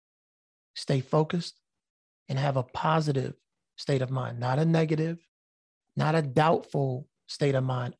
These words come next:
a positive state of mind. So I need to make sure that as we move forward on our journey, that even though there are times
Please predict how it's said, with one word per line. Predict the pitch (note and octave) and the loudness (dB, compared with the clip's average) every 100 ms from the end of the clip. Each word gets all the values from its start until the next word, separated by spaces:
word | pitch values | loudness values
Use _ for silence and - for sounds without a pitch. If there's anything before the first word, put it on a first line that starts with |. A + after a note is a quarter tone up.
| - | -6
a | C3+ - | -6 -6
positive | - D#3+ D3 B2+ A#2 - _ _ _ _ _ - | 0 0 2 -2 -6 -8 _ _ _ _ _ -16
state | - C3+ B2 | -4 -2 -2
of | B2 | -6
mind. | A#2 B2 - _ _ _ _ _ _ _ - | -8 -10 -18 _ _ _ _ _ _ _ -10
So | - C#3 | 0 2
I | C#3+ | 4
need | D3+ D3+ | 4 2
to | D#3+ | 2
make | D3 C#3+ | 2 0
sure | - - D#3+ C#3+ C3+ C3 A#2+ _ _ _ _ _ | -2 -2 0 0 0 -2 -6 _ _ _ _ _
that | D3+ C#3 - | -4 -4 -2
as | D3+ D#3 C#3 | 2 2 2
we | D3+ E3 | 2 2
move | D3 D3+ D#3 C#3 | 2 2 2 0
forward | - D#3 C#3+ C3+ C3 - _ _ _ _ _ _ - | -2 0 0 -2 -4 -8 _ _ _ _ _ _ -2
on | C#3+ | 2
our | C3 | 2
journey, | B2 C#3 E3 C3+ A2 - _ _ _ _ _ _ - | 2 2 2 2 -4 -12 _ _ _ _ _ _ -6
that | C3+ - | -4 0
even | D#3 E3 D#3+ | 2 4 4
though | D#3 | 4
there | D3 D3 | 4 2
are | |
times | D3 F3 D3+ D3 C#3+ C#3 - | 2 -2 -2 -2 -4 -6 -10